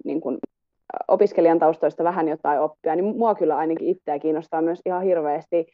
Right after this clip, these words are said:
niin kuin ohjaavan opettajan niin kuin henkilöhistoria ja opetushistoria ja muuten se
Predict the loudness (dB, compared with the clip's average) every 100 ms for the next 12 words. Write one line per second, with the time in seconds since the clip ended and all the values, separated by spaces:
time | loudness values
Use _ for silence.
0 | _ _ -6 -4 0 0 2 2 4 2
1 | 2 0 -2 -6 -4 -4 -8 _ _ _
2 | _ -4 -2 -2 -4 -6 _ _ _ _
3 | _ 0 4 6 8 8 6 0 2 4
4 | 4 4 0 0 -2 2 0 0 -6 -10
5 | -4 0 0 2 2 2 0 0 0